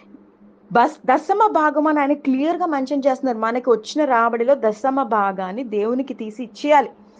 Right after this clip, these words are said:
ఎందుకంటే అలా ఇవ్వకపోతే దేవుడు ఏమంటున్నారంటే తొమ్మిదో అధ్యాయంలో,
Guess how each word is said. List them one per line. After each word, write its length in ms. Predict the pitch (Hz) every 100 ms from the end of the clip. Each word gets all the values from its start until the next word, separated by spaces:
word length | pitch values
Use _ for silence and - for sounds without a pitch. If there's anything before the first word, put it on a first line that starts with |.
| - - _
ఎందుకంటే 720 | 247 339 359 320 277 220 - _ _ - _ _ - -
అలా 200 | 247 330
ఇవ్వకపోతే 500 | 302 247 320 339 311
దేవుడు 400 | 226 247 294 311
ఏమంటున్నారంటే 560 | 285 294 285 277 269
తొమ్మిదో 360 | 285 233 233 285
అధ్యాయంలో, 720 | 269 214 240 220 214 240 440